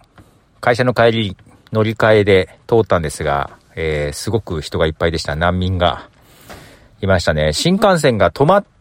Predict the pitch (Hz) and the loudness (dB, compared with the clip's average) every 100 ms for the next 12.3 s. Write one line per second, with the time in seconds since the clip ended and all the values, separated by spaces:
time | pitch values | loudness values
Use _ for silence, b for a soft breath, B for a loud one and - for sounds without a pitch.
0 | - 175 170 165 156 - 170 160 156 160 | 0 4 6 4 2 2 4 4 2 -2
1 | - _ _ _ 101 92 151 151 139 104 | -6 _ _ _ -4 0 2 2 0 2
2 | 104 101 85 76 73 64 82 101 - _ | 2 0 -2 -4 -6 -8 -6 -6 -10 _
3 | - 135 135 139 127 110 117 156 170 180 | -12 -10 -2 0 2 2 4 4 4 0
4 | 127 113 - b b b b b 95 92 | 0 0 -2 b b b b b -4 -2
5 | 85 80 B B B B B - 143 139 | -4 -8 B B B B B -2 0 2
6 | 135 131 127 - - - _ - - 90 | 4 4 4 0 -8 -20 _ -4 2 2
7 | 78 92 - 90 78 69 64 82 - 73 | 2 0 -2 0 0 0 -2 -4 -4 -6
8 | 71 90 90 85 80 73 87 87 - - | -4 -4 -4 -4 -6 -2 -2 -2 -6 -20
9 | B B B B B B B - 131 127 | B B B B B B B -2 2 2
10 | 127 170 139 175 180 135 104 95 85 101 | 2 2 4 4 4 4 4 2 4 4
11 | 107 107 117 - 104 - 135 156 - _ | 4 2 -2 0 -4 -4 2 2 2 _
12 | _ - 139 | _ 0 0